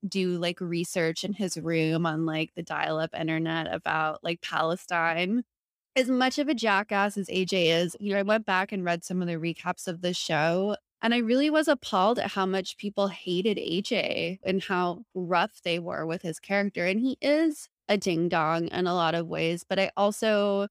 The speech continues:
think that he is sort of an open wound, and Tony and Carmela do not know how to help or how to stop the bleeding.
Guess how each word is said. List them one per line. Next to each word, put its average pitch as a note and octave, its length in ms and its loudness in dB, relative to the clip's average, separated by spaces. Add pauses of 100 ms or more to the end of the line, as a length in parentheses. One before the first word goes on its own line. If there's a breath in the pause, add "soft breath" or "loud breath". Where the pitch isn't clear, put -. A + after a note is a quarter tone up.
(240)
think G3 300 0
that F#3 120 -2
he F3+ 360 0
is F3+ 120 -2
sort F3+ 280 -2
of F3 420 0 (440)
an G#3+ 160 2 (100)
open F#3+ 560 2
wound, F3 600 -2 (140)
and G3 220 0
Tony F#3 540 -2
and F3 140 -2
Carmela F3+ 480 0
do F3 180 0
not F3+ 320 -2
know E3 440 -4
how E3 360 -4
to F3+ 120 -12
help E3 400 -6
or F3+ 120 -4
how F3 180 -2
to E3+ 80 -4
stop D3+ 380 -2
the E3 80 -4
bleeding. E3 600 0